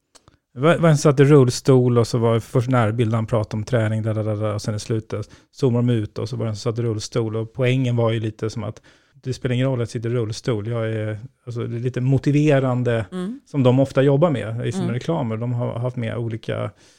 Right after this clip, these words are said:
Speaker 1: idrotts-, eh, personer från, från, eh, Paralympics och allt möjligt. Alltså, de, det är,
Speaker 2: Ja.
Speaker 1: de har ha-, ha-, använt det som grepp.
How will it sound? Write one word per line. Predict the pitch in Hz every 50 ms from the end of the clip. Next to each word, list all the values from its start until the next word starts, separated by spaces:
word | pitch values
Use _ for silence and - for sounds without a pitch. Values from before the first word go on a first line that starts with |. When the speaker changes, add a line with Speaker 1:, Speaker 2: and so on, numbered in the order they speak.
| _ _ _ _ _ _ _ _ _ _ _ _ _ _ _ _ -
Speaker 1:
idrotts-, | 170 147 131 123 131 123 120 - - - - - - - _ _ -
eh, | 143 135 123 120 120 120 120 117 117 120 120 113
personer | - - - 127 120 113 113 117 117 120 - -
från, | - 127 113 113 123
från, | - - 113 104 104 107 107
eh, | 110 107 107 - 131 135 127 -
Paralympics | - 123 110 104 113 113 113 110 113 - - 113 - - -
och | 113 110 110
allt | 120 113 127
möjligt. | 123 113 120 123 110 -
Alltså, | 143 139 135
de, | 135 147 139 123 127 127
det | 147 151
är, | 147 135 113
Speaker 2:
Ja. | 165 165
Speaker 1:
de | 156 143
har | 135 170 170
ha-, | - - 151 127
ha-, | 123 - 127 143
använt | 143 156 175 160
det | - 113
som | 113 120 120 120
grepp. | 139 165 160 120 - - - -